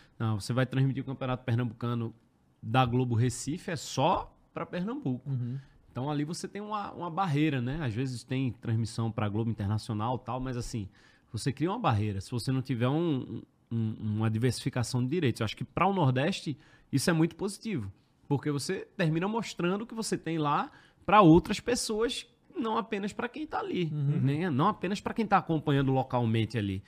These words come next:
Speaker 1: Então você tem esse poder de, de, de disseminar a sua marca, o seu produto, os seus jogadores pra outras regiões, pra outros públicos
Speaker 2: Uhum.
Speaker 1: também. Então, pô,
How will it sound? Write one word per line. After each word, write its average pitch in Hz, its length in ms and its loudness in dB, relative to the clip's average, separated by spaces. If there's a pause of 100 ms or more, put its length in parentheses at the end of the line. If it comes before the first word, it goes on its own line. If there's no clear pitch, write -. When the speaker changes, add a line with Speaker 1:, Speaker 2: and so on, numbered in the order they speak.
(240)
Speaker 1:
Então 160 160 4
você 185 200 6
tem 208 420 4
esse 208 200 2
poder 175 500 2
de, 175 140 -4 (200)
de, 135 200 -2
de 127 180 -6
disseminar 180 880 2 (280)
a 123 80 -2
sua 156 240 -2
marca, 135 640 -4 (300)
o 127 140 -2
seu 156 200 2
produto, 156 800 -2
os 156 120 -4
seus 170 280 0
jogadores 156 600 0
pra 208 200 -6
outras 180 300 -6
regiões, 156 480 -6
pra - 180 -8
outros 180 260 -8
públicos 135 480 -4
Speaker 2:
Uhum. 127 60 -4
Speaker 1:
também. 98 280 -2
Então, 135 320 -6 (100)
pô, 104 320 -4